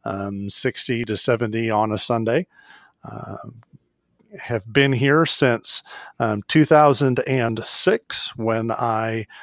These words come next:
uh, graduated from Phillips Theological Seminary with Masters of Divinity, um, and have raised, um, our kids, at least mostly raised them,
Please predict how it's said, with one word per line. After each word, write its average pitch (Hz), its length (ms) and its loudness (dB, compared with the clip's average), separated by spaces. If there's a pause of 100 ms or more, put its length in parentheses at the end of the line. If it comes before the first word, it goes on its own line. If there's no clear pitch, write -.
(200)
uh, 104 200 -2
graduated 127 680 2
from 101 280 -2
Phillips 117 280 -2
Theological 107 540 -2
Seminary 139 540 0
with 101 200 -10
Masters 113 460 -4
of 104 140 -6
Divinity, 110 560 -8 (680)
um, 101 680 -8
and 107 440 -6
have 110 240 -2 (560)
raised, 135 420 0 (380)
um, 117 340 0
our 127 140 2
kids, 151 520 2 (160)
at 135 200 -6
least 139 180 0
mostly 143 320 2
raised 131 340 2
them, 156 220 4